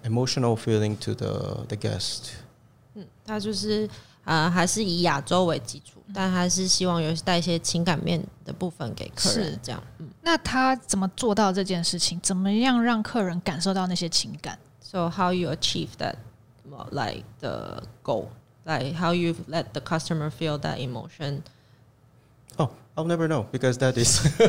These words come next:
Speaker 1: <laughs> up to the guest.
Speaker 2: 嗯，
Speaker 1: 嗯。
Speaker 2: 他，他也不会知道，
Speaker 1: 嗯。
Speaker 2: 因为都是在客人吃到那个东西的
Speaker 3: 对。
Speaker 2: 当下的反应，对。
Speaker 3: 但他自己会先想象吗？或是
Speaker 1: That, that is
Speaker 3: 他自己
Speaker 1: just my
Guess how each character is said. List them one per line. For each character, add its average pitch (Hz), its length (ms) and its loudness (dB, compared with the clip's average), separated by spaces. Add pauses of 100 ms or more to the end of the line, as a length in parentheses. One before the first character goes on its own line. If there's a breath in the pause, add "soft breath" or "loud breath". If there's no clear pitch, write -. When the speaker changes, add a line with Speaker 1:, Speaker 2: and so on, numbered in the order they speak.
Speaker 1:
<laughs> - 340 -2
up 165 180 0
to 170 120 4
the 139 560 4
guest. - 460 2 (240)
Speaker 2:
嗯， 175 120 -2
Speaker 1:
嗯。 110 320 4 (240)
Speaker 2:
他， 233 120 -4
他 233 180 4
也 208 80 10
不 185 140 4
会 190 100 8
知 196 140 0
道， 190 160 4
Speaker 1:
嗯。 196 40 4
Speaker 2:
因 208 60 4
为 208 140 4
都 196 180 2
是 202 180 2
在 196 200 4
客 - 160 0
人 147 320 4
吃 208 260 4
到 185 260 4
那 180 160 6
个 165 120 4
东 160 220 2
西 165 280 0
的 151 180 0
Speaker 3:
对。 - 300 -8
Speaker 2:
当 170 180 2
下 165 160 4
的 127 120 -2
反 - 260 -2 (100)
应， 123 160 -4 (260)
对。 - 200 -4
Speaker 3:
但 330 120 6
他 302 140 2
自 311 140 2
己 196 140 2
会 233 120 4
先 220 200 6
想 156 260 4
象 170 240 2
吗？ 117 320 -8
或 175 100 6
是 165 80 6
Speaker 1:
That, 160 40 8
that 151 60 0
is 170 80 4
Speaker 3:
他 208 120 6
自 160 120 4
己 202 40 4
Speaker 1:
just 170 60 2
my 135 180 4